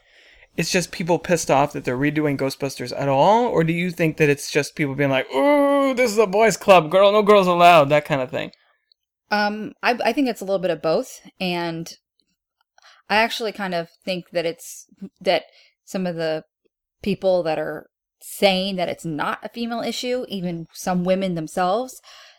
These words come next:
Speaker 2: I think they're doing a cover-up by saying, "Oh, how dare you reboot Ghostbusters? It's my, you know, how dare you do that?" But it's also, nobody seemed to have an issue when Mad Max was rebooted.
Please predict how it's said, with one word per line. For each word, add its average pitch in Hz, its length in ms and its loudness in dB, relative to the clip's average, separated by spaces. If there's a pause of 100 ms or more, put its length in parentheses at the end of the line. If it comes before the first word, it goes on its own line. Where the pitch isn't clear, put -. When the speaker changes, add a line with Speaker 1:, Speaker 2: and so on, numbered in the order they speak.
(100)
Speaker 2:
I - 100 4
think 330 140 2
they're 254 60 2
doing 208 180 -2
a - 40 -8
cover-up 165 460 -4
by 170 60 -4
saying, 170 320 -10
"Oh, 233 180 0
how 202 200 -2
dare 196 260 -4
you 208 180 -6
reboot 196 540 -2 (420)
Ghostbusters? 190 640 0
It's 180 160 -12
my, 180 260 -6 (280)
you 196 100 -6
know, 185 40 -4
how 190 240 -4 (100)
dare 208 160 0
you 208 160 -4
do 214 180 -6
that?" 165 300 -2 (160)
But 180 100 0
it's 165 100 -8
also, 165 560 -2 (220)
nobody 185 320 -2
seemed 180 160 -8
to 175 40 -2
have 160 100 -2
an 156 40 -6
issue 170 440 -2
when 156 360 -6
Mad 160 240 -4
Max 160 380 -10
was 165 160 -14
rebooted. 160 560 -6